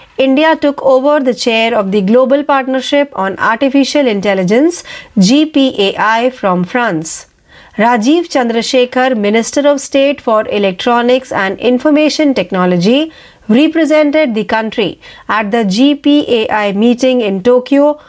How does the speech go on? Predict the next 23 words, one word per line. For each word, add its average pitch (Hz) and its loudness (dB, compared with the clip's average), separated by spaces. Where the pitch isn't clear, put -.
for 240 -2
the 240 0
symbolic 247 0
takeover 269 2
from 190 -4
France. 180 -4
G 277 4
P 330 2
A 233 0
I 240 0
is 190 -2
a 208 0
global 254 2
initiative 208 -2
that 196 -4
promotes 226 0
responsible, 254 0
human-centered 254 2
development 233 0
and 214 -2
the 202 0
use 233 2
of 262 2